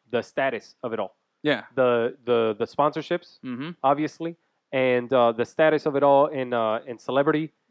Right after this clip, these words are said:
Speaker 2: Yeah.
Speaker 1: the fire, that, that kind of shit.
Speaker 2: Yeah,
Speaker 1: you know?
Speaker 2: and, and what I've always said, which is where you can't really get behind a guy because there's more likely of an upset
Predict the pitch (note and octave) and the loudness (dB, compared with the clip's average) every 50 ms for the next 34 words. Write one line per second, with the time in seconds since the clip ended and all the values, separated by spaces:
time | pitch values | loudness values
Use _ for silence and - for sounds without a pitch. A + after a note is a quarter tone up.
0 | _ _ _ C3 C3 B2 B2 A#2 - D3+ D3+ D3+ D#3 E3 C#3 C3 D3+ E3+ E3+ D#3+ | _ _ _ -6 -4 -2 -2 0 2 4 4 4 2 -2 -2 0 2 2 2 2
1 | E3 E3 D#3+ - - E3 E3+ E3 - F#3 F3+ A3 C#4 B3+ D#3+ D3+ D3+ - - A2+ | 0 -2 -2 0 0 -2 -2 -2 -2 -2 0 2 2 2 2 2 2 0 0 -2
2 | - - D3+ D#3 D#3 D3 C#3+ D3 C#3 D#3+ D#3+ D#3+ D#3 D3 - A3 A3+ G3+ D#3+ C3+ | -6 -6 -4 -2 0 2 2 2 2 2 2 2 0 0 -2 -2 -2 0 -2 -4
3 | - C#3+ C3 C3+ C#3 C3+ C3 C3 B2+ - F3 F3+ F3 C#3+ D3 D#3+ E3+ D#3+ C#3+ D3 | -6 -8 -6 -6 -4 -4 -4 -6 -8 -6 -8 -8 -6 -4 -4 -4 -4 -4 -4 -4
4 | D#3 D3+ - C3+ C3+ D3+ F3 G#3+ G#3+ F3+ D3 C#3 C3 C3 B2+ B2+ B2+ - - B2+ | -6 -6 -6 -8 -8 -8 -8 -6 -8 -6 -4 -4 -4 -4 -4 -6 -8 -4 -2 0
5 | B2 B2 B2 B2 A#2+ - _ _ _ _ B2+ C3 B2 B2 D3 D3 D3+ D3+ D3+ C#3+ | 0 2 0 -2 -4 -8 _ _ _ _ -8 -6 -6 -4 -2 0 2 2 2 2
6 | C#3+ D3 D3 D3 - D3+ C#3+ C3 A#2+ A#2+ D3 G#3 A#3+ - - - C3+ C3 C3 | 2 0 0 -2 -2 -4 -4 -4 -2 0 0 0 -2 -2 -4 -4 -4 -4 -4